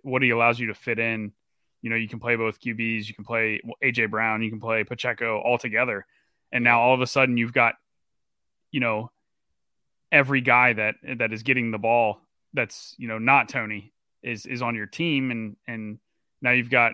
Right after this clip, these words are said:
all the twenty to twenty-five point guys in your flex, and you've got an eighteen point captain at forty-four hundred. I, I just think he makes a lot of sense as a, as a value with the upside that he has. Um, but if I wasn't going there, I mean,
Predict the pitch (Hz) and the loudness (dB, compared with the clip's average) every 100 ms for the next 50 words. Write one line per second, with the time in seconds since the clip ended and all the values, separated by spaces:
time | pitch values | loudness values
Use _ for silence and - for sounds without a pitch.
0 | - - 127 120 117 147 147 123 127 - | -4 -2 -2 -2 -4 0 0 0 -4 -4
1 | 135 117 135 127 127 113 113 117 104 - | -2 2 0 0 -2 -2 -2 -4 -6 0
2 | 131 - 120 107 117 113 113 127 113 123 | 0 -2 -8 -4 -4 -2 -6 -6 -6 -6
3 | 113 123 120 117 113 107 - - 131 110 | -6 -2 -2 -2 -8 -8 -12 -8 -8 -6
4 | 110 113 117 107 107 - _ _ _ _ | -6 -4 -4 -4 -6 -10 _ _ _ _
5 | _ _ 156 190 175 143 135 127 123 - | _ _ 2 4 4 4 4 2 2 0
6 | 127 127 - - - 123 120 117 117 127 | -4 -4 -6 -16 -8 -6 -2 -2 -2 -4
7 | 123 120 120 139 127 120 113 - 131 139 | -2 0 2 2 -2 -4 -4 0 0 0
8 | 131 135 139 147 - - _ 117 113 110 | 0 0 -2 -4 -10 -20 _ -4 -2 -2
9 | 113 110 110 _ _ _ _ - 127 127 | -4 -6 -10 _ _ _ _ -4 2 2
10 | 120 123 143 135 143 143 143 143 143 - | 4 2 0 0 0 0 0 -2 -4 -12
11 | _ _ 113 113 113 107 | _ _ -8 -8 -8 -10